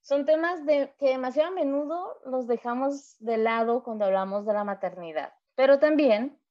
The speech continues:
dejamos de lado el reflexionar y visibilizar los diferentes tipos de maternidad que existen. Normalmente hablamos de mamá biológica, pero no es la única manera de ser mamá.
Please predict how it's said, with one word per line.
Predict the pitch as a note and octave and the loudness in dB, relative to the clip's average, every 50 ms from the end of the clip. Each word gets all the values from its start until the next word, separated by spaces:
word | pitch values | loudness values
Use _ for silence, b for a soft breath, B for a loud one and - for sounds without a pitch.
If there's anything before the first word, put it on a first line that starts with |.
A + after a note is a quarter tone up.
| _ _ - | _ _ -4
dejamos | B3 B3 B3+ C#4 C4+ C#4 D4+ D4 | -2 0 0 2 2 0 0 2
de | E4+ E4 | 2 2
lado | C#4+ B3+ A#3 A3 A3 A#3 | 2 2 0 0 0 0
el | A3 | -2
reflexionar | A3+ A#3 A3+ - A#3 A3 A3 - - G#3 G3+ G3 F#3+ F#3+ G3 F#3+ - | -2 -6 -6 -6 -8 -10 -10 -10 -10 -8 -6 -4 -4 -4 -4 -6 -8
y | - B3+ | -8 -6
visibilizar | B3 C4 B3 - - B3+ B3+ A#3+ A#3+ A#3 A3 - A3+ G#3+ G#3 | -4 -4 -6 -4 -4 -2 0 0 0 0 0 0 0 0 2
los | A3 A3 G#3+ | 0 0 0
diferentes | G3+ A3+ G#3+ - - G3+ G3+ A#3 C#4 F#4 F#4 - C#4+ - | 0 -4 -8 -6 -6 -4 -4 -2 -4 -4 -6 -8 -12 -14
tipos | - A#3+ G3+ A3+ A3 | -14 -10 -6 -4 -2
de | A3+ A3+ | -2 0
maternidad | A3 G#3 G3+ - G3+ G3+ G3+ F#3 F3 F3 F3 - | -2 0 0 -2 -2 -2 0 0 0 0 0 -2
que | G3 F#3 | -4 -8
existen. | F3+ - - C4+ B3+ - _ - E3+ E3 _ | -8 -8 -12 -12 -12 -10 _ -12 -12 -10 _
Normalmente | - F3 F#3 G3 A3 A3+ A#3+ C4 C#4 C#4 C#4 C4+ C#4+ C#4+ | -4 -2 2 4 4 6 6 6 6 6 6 6 6 6
hablamos | C#4 C4 A#3 G#3+ G#3 G#3 G#3+ A3 | 8 6 6 4 2 0 0 2
de | A3+ A3 G#3+ G3+ F#3+ F3+ - - | 4 4 6 6 6 4 2 0
mamá | - F#3 F3+ F#3+ G3 G3 G3 | -4 -4 -2 0 0 0 0
biológica, | G3+ G#3 G#3 A3 A#3 A#3 A#3 A#3 A#3+ A3+ G#3 _ - G#3 G3 G3 G3+ A3 B3 C4+ _ _ _ _ _ _ _ | 0 0 0 2 2 2 2 0 -4 -12 -12 _ -2 -2 0 0 0 -2 -4 -8 _ _ _ _ _ _ _
pero | - B3 B3 C4 C4 | 2 4 4 4 4
no | C4+ C#4+ C#4+ | 4 4 4
es | C#4+ C#4+ | 2 2
la | D4 D4+ D#4 D4+ - | 0 0 -2 0 0
única | C#4 C#4+ D4 D4+ D4+ D4 C#4+ - A#3+ | 0 -2 0 -2 -4 -6 -8 -8 -8
manera | A#3 A3+ A3 G#3+ G#3 G3+ G3 F#3 F3+ F#3 G#3 G#3+ G3+ | -6 -6 -6 -4 -2 -2 -2 -2 -2 -4 -8 -8 -6
de | F#3 F#3 | -6 -6
ser | F3+ - F3+ D#3+ D#3+ | -4 -4 -6 -4 -4
mamá. | E3 E3 D#3+ D3 - - _ | -6 -6 -6 -8 -10 -12 _